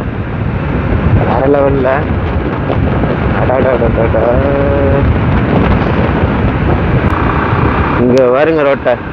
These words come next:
வேற, வேற மாதிரி, வேற மாதிரி ஜி. ஆனா அங்க ரெண்டு நாய் ஓடிட்டு இருக்கு. அது அதை விட ஜி பெரிய ஆபத்து ஜி. பாத்தீங்களா, இங்கேயும் அங்கேயும் போயிட்டே இருக்கும்.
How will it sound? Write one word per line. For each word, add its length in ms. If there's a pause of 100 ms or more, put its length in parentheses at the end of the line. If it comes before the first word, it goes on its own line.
(760)
வேற, 420
வேற 440
மாதிரி, 420
வேற 380
மாதிரி 300
ஜி. 360 (1000)
ஆனா 220
அங்க 120
ரெண்டு 220
நாய் 280
ஓடிட்டு 320
இருக்கு. 280
அது 120
அதை 200
விட 160
ஜி 340
பெரிய 320 (120)
ஆபத்து 420
ஜி. 260 (560)
பாத்தீங்களா, 320
இங்கேயும் 380
அங்கேயும் 360
போயிட்டே 280
இருக்கும். 260